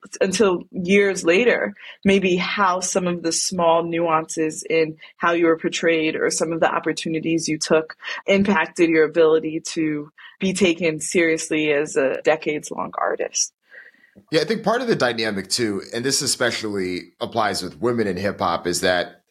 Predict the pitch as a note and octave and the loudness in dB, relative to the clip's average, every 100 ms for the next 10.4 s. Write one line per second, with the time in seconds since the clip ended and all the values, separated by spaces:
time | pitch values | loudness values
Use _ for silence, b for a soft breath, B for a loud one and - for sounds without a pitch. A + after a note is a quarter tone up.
0 | _ _ _ _ _ - A2 - A2 G2+ | _ _ _ _ _ -8 -4 -2 -2 -4
1 | G2+ B2 C#3+ C#3+ C#3 C3+ A#2 G2 F2 E2+ | -2 -2 0 0 -2 -2 -2 -2 -6 -6
2 | G#2 G#2+ G2 F2 - C#3+ B2 A2+ F#2+ - | -4 -2 -4 -4 -2 0 0 -2 -8 -14
3 | _ _ _ _ _ _ - - C#3+ C#3+ | _ _ _ _ _ _ -4 0 0 0
4 | A2 A#2 A2 - G2 - F#2+ - C#3 B2 | -2 -2 0 -2 -2 -4 -6 -2 -2 0
5 | A2+ G2 G#2 G2+ F#2+ F#2 E2+ E2+ A#2 A2+ | -2 -2 -2 -4 -8 -8 -8 -6 -2 -2
6 | F2+ - - E2 - F2 F#2 G2 F#3+ G3 | -2 -8 -8 -6 -4 -4 -4 0 2 2
7 | F3+ - - F#2+ F#2+ F#2 - _ - A2 | 0 -4 -4 -2 -2 -4 -8 _ -8 -4
8 | G2 F#2 F2 E2 - C3+ D3+ C#3+ F3 E3 | -4 -6 -8 -8 -8 -2 0 0 2 2
9 | E3 C3 - F#2+ F2+ F2 - G2+ F2+ G#2+ | 2 -4 -6 -4 -4 -6 -8 -8 -4 -2
10 | A#2+ A#2 G2 | -2 -2 -4